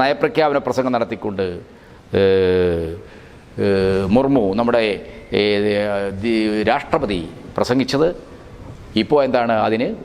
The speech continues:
ഉത്തരവുമായിരിക്കുന്നു, വിജ്ഞാപനം ഇറങ്ങിയിരിക്കുന്നു. ആയിരത്തി തൊള്ളായിരത്തി എഴുപത്തിയഞ്ച് ജൂൺ ഇരുപത്തിയഞ്ചിൻ്റെ അടിയന്തരാവസ്ഥ പ്രഖ്യാപന ദിനത്തെ അനുസ്മരിച്ചുകൊണ്ട് എല്ലാ വർഷവും ഇനി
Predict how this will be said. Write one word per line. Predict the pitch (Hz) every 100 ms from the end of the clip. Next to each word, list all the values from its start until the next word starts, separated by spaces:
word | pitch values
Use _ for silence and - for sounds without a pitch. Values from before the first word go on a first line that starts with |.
| 101
ഉത്തരവുമായിരിക്കുന്നു, | - 165 143 117 85 76 - 80 101
വിജ്ഞാപനം | 113 131 139 117 92
ഇറങ്ങിയിരിക്കുന്നു. | 82 80 80 78 76 - - - - - - - - 110
ആയിരത്തി | 113 107
തൊള്ളായിരത്തി | 113 104 107
എഴുപത്തിയഞ്ച് | 110 104 113 104 104 196 - - - - - - 98
ജൂൺ | 120 135 110 90 - - - 107
ഇരുപത്തിയഞ്ചിൻ്റെ | 117 117 123 110 98 98 107 135 - - - -
അടിയന്തരാവസ്ഥ | 117 156 151 143 127 113 - 113 110
പ്രഖ്യാപന | 98 - 110 117 113 104
ദിനത്തെ | 101 92 113 101 - - 98
അനുസ്മരിച്ചുകൊണ്ട് | 110 - 117 107 - 117 131 151 190 - - - - - 95
എല്ലാ | 117 131 131 135 131 120
വർഷവും | 110 - 127 127 107 98 92 101
ഇനി | 127